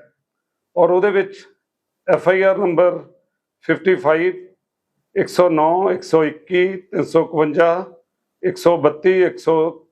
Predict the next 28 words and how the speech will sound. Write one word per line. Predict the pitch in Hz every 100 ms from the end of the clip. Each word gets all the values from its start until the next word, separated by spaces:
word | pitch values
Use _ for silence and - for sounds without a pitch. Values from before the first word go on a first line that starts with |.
| 175
ਦੋ | 165
ਸੌ | 156 165
ਇੱਕੀ, | 156 151 -
ਇੱਕ | 202 -
ਸੌ | 165
ਇਕਾਨਵੇਂ, | 185 160 170 165 127 - _ _ _ _ _ _ _ _ 151
ਬੀ | 151
ਐਨ | 185 190
ਐਸ | 190 185 - _ _ _
ਤਹਿਤ | 185 170 175 175
ਮੁਕੱਦਮਾ | 190 156 139 156 165
ਦਰਜ | 165 147
ਕੀਤਾ | 139 - 151
ਗਿਆ | 160 160 208 - _ _ _ _ _ -
ਔਰ | 170 180 196 196 196 196 185 147
ਦੋਸ਼ੀਆਂ | 139 165 160 208 220
ਦੇ | 208
ਵਿੱਚ | 190
ਜਿਹੜਾ | 170 180 196
ਸਭ | - 170
ਤੋਂ | - 220
ਮੇਨ | 175 175 180 185 185 180 180 175 170 330 330 - - _ _ 151
ਬੰਦਾ | 151 143 160 170
ਸੀ | 170
ਸੁਖਜੀਤ | 160 143 135 143 170 170
ਸਿੰਘ | 185 175 175
ਔਰ | -
ਫੌਜੀ, | - 127 120 143 117